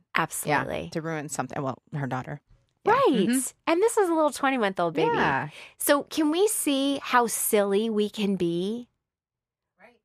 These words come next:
Speaker 1: when, sometimes when we, you know, just live life and we make random decisions and we don't think of the people around us that they're going to affect?
Speaker 3: Right.
Speaker 1: Right.
Speaker 3: Yeah.
Speaker 1: So what are we doing to unify the body?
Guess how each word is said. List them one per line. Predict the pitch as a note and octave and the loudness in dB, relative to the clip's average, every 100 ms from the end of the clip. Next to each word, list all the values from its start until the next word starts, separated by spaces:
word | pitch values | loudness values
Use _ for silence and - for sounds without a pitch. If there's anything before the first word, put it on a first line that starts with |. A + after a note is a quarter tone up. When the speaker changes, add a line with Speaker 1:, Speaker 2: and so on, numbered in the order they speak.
| - | 2
Speaker 1:
when, | A3 G#3+ - | 2 2 0
sometimes | C4 A3+ B3 A3+ | -2 0 -2 0
when | A3 G#3+ | 0 2
we, | G#3 G#3+ G#3+ - | 2 2 0 -2
you | A3 | 0
know, | G3 E3+ E3+ - _ _ _ _ - | 2 2 2 -2 _ _ _ _ -2
just | A3+ - | 0 0
live | G3+ G3 F#3+ | 2 4 2
life | E3+ D#3+ E3+ G3+ _ - | 2 2 2 0 _ -2
and | F#3+ | 2
we | G3+ | 2
make | G3+ F3+ - - | 2 -2 -4 -14
random | F3 F3 F3+ G3 G#3+ G#3 | -6 2 2 2 0 -2
decisions | G#3 - F#3 F#3 G3 A3 - - - - _ - | -4 -2 -2 -2 -2 -4 -6 -12 -20 -20 _ 0
and | G3+ F#3 F3+ | 2 2 0
we | G3+ | 2
don't | G3 F#3+ - | 2 0 -4
think | F#3+ G3+ | -4 -4
of | G3+ | -6
the | F#3+ | -6
people | G3 F#3 G3 | -6 -2 0
around | F3 E3 E3 | 0 -2 -2
us | F3+ - | -2 -2
that | F3+ | -4
they're | F3 | -4
going | E3+ E3 D#3+ | -2 -2 -2
to | E3 F3+ F3 E3 E3 _ G3+ | -4 -2 -2 -2 -6 _ -10
affect? | - E3+ B3+ - - _ _ | -2 0 0 -8 -20 _ _
Speaker 3:
Right. | _ _ _ _ F#3+ | _ _ _ _ -2
Speaker 1:
Right. | E3+ C3+ - _ | 0 0 -4 _
Speaker 3:
Yeah. | _ - - | _ -20 -6
Speaker 1:
So | - C4+ | 0 4
what | B3 C#4 | 4 4
are | F#4 | 2
we | D#4+ | 0
doing | A3+ A3 F#3+ E3+ D#3+ E3+ | -2 0 0 0 -2 -6
to | - F#3 | -6 -4
unify | F3 E3+ E3 D3+ | -2 -2 0 -2
the | D#3 | -2
body? | D3 C3+ C3 E3 | -2 -4 -4 -10